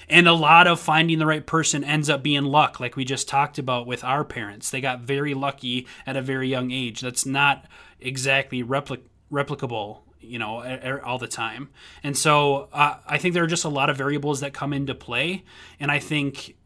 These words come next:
um, you can take advice with a grain of salt and find out how, how it applies to you. I don't, th-, a-, again, everything is gonna go back to, it's not this black and white thing. Like,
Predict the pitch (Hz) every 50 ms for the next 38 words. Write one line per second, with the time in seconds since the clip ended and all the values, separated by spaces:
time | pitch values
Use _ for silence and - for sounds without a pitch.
0 | _ - 135 131 127 120 117 110 107 107 104 107 113 117 - _ _ _ _ _
1 | _ _ _ _ _ _ _ _ _ _ _ _ _ _ _ _ _ _ 165 165
2 | - 170 160 - 202 202 196 180 151 127 139 147 156 156 - - 147 135 131 135
3 | 127 143 143 135 123 113 - - - 120 104 107 110 - - - 120 123 123 -
4 | 139 139 135 131 123 123 120 - 120 120 120 120 120 120 - - - - - -
5 | - 143 139 131 123 117 - - 123 120 117 113 - - - 117 117 117 117 120
6 | 127 131 127 - - _ - 120 123 123 127 - _ _ _ _ _ - 143 -
7 | 139 139 147 151 135 135 143 156 165 160 151 143 143 135 139 135 127 135 127 135
8 | 127 120 143 131 127 - - 135 131 131 120 - 123 - 131 123 120 - - 131
9 | 123 123 123 123 117 - - 135 127 123 120 117 113 113 -